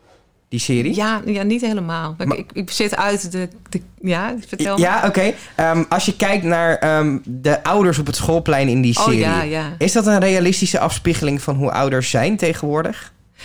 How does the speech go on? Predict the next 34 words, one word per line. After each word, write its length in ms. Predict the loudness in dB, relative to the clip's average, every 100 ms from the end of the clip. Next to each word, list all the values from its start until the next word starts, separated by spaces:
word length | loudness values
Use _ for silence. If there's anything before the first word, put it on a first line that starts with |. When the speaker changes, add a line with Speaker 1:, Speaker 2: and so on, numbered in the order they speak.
| -20 -20 -20 _ _ _ _ -6
Speaker 2:
Ik 160 | -6 -2
we-, 120 | -4
ik 140 | -4
kan 180 | -2 -2
de 80 | 0
serie 380 | -2 -2 0 0
niet 180 | 0 0
helemaal, 640 | 0 -2 -2 -2 -2 -4
eh, 100 | -4
maar 180 | -2 0
ik 80 | 2
Speaker 1:
Heel 100 | 4
Speaker 2:
denk 100 | 4
Speaker 1:
beschermend, 1120 | 2 0 0 2 2 4 4 4 4 2 -2
heel 400 | -2 2 4 4
erg, 220 | 2 0 0
"Mijn 380 | 2 2 0
kind 360 | 0 0 0 -2
is 240 | -2 -4
de 80 | -4
beste, 640 | 0 0 0 0 2 2 -2 -8 -20 -6
eh, 120 | -2
ze 120 | -2 -2
gaat 240 | -2 -2
naar 100 | -2
het 80 | 0
V 260 | 0 2 4
W 40 | 4
O," 340 | 4 4 4
eh. 140 | 2
Speaker 2:
Oh 220 | 2 2 2
ja, 120 | 0 0
ja. 340 | -2 -4 -6
We, 260 | -8 -4 -4